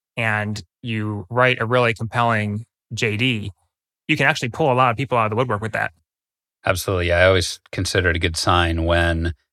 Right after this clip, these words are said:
Speaker 2: we get people applying who say, "I'm happily employed. I'm not looking for a new thing in any way, but this was just so interesting. I just had to talk to you."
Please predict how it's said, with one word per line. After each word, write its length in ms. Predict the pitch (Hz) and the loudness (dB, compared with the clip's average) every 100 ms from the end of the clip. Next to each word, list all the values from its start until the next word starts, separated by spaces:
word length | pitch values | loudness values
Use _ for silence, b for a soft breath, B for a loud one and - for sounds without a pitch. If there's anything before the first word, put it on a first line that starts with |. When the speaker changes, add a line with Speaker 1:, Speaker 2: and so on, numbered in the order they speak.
| _ - | _ -6
Speaker 2:
we 100 | 95 | 0
get 200 | 90 90 | 0 0
people 300 | - 82 82 | -4 -2 -4
applying 640 | 78 92 87 85 80 80 | -2 0 0 0 -2 -4
who 160 | - 90 | -4 -4
say, 540 | - 87 85 80 78 - _ _ _ | 2 4 4 2 -2 -10 _ _ _
"I'm 160 | - 87 | -4 0
happily 400 | - 92 95 90 | 2 2 2 0
employed. 540 | 82 92 87 85 87 | 2 4 4 4 2
I'm 180 | 90 85 | 0 2
not 220 | 87 87 | 0 0
looking 520 | 90 90 90 85 85 80 _ _ _ _ | -2 -2 -4 -2 -4 -6 _ _ _ _
for 120 | 95 | 2
a 40 | |
new 140 | 87 85 | 2 0
thing 200 | 95 85 | 0 0
in 80 | |
any 200 | 92 90 | 0 0
way, 560 | 87 87 85 82 82 80 - _ _ _ _ _ _ - - | 2 4 6 4 2 -2 -6 _ _ _ _ _ _ -20 2
but 280 | 85 82 - | 2 2 0
this 200 | - 98 | -2 0
was 140 | - 90 | 0 -2
just 180 | 92 - | -4 -4
so 380 | - 101 87 | 0 2 2
interesting. 500 | 87 82 - - 82 | -2 -6 -6 -6 -4
I 80 | 78 | -4
just 200 | 76 85 | -4 -4
had 180 | - 80 | -2 -4
to 60 | 80 | -4
talk 220 | 76 73 | -6 -8
to 80 | 80 | -10
you." 160 | 78 | -10